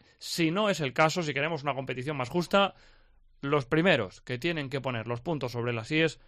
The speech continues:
son los clubes, que al final la Liga les pone los horarios a los propios componentes y a los que toman decisiones en las asambleas de la Liga de Fútbol Profesional. Eso dijo Claudio, los jugadores en el vestuario. ¿Cuál era el mensaje que salía desde el vestuario de Balaidos?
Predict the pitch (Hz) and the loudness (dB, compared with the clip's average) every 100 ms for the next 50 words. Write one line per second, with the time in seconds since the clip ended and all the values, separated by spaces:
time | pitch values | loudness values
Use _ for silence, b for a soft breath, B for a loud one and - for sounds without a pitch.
0 | - _ - - 175 220 240 - 147 - | -20 _ -18 0 4 4 2 -2 -2 0
1 | 190 117 92 - 117 131 160 196 - _ | 2 2 -2 -6 -6 0 2 0 -4 _
2 | - 127 127 165 160 139 151 143 131 127 | -14 -4 0 0 0 -2 -2 -2 -2 2
3 | 147 170 190 - - - - _ _ 120 | 2 4 2 0 -8 -20 -20 _ _ -4
4 | 127 123 156 151 170 - 165 135 135 135 | -2 0 0 2 2 2 2 4 2 2
5 | 123 123 123 120 127 135 127 120 120 131 | -2 -2 -2 -2 0 2 2 -2 -2 0
6 | 127 120 - B B B B B - 123 | 0 0 -4 B B B B B -4 0
7 | 120 110 - - - 139 131 135 135 120 | 2 0 -4 -2 0 2 2 2 2 2
8 | 127 123 127 120 110 - 120 117 113 117 | 0 0 2 0 0 -2 -2 0 -2 -4
9 | 113 101 87 85 - B - 170 220 240 | -8 -10 -10 -10 -14 B -4 2 4 4
10 | 214 196 196 170 151 151 151 170 165 202 | 4 6 6 6 6 4 2 4 6 8
11 | 208 156 160 160 156 156 - 180 185 139 | 8 6 4 2 4 2 4 4 6 6
12 | 147 202 202 196 180 185 170 165 165 165 | 4 4 4 2 0 0 0 -2 -2 0
13 | 170 156 b b b b - 143 147 143 | 0 -2 b b b b -6 -2 0 -2
14 | 147 139 127 117 101 71 - - | 0 0 2 0 -2 -6 -12 -14